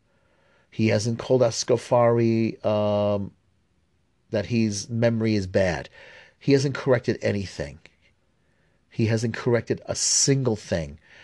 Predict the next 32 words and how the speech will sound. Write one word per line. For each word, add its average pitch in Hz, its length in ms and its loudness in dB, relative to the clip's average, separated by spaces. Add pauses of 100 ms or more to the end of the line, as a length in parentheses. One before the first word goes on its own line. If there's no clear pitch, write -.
(240)
of 110 80 -4
what 104 140 0
Scafari 101 580 0
has 92 160 -6
printed. - 560 -10 (160)
Now 113 180 2
Scafari 120 460 0
is - 80 -2
coming 113 320 -4
out 101 100 0
with 98 140 -2
a 101 60 0
book. - 500 -12 (1700)
And 110 500 0 (160)
I'm 127 260 0
gonna 185 220 4
have 196 140 2
to 190 100 -2
say 190 220 4
now 180 340 4
that 120 140 0
I 113 120 2
think 139 420 -2
that 160 180 2
there's 170 220 4
some 127 440 0
level 117 380 0
of 156 100 0
truth - 520 -2
to 113 60 -8
this 104 240 -6
man, 85 320 -6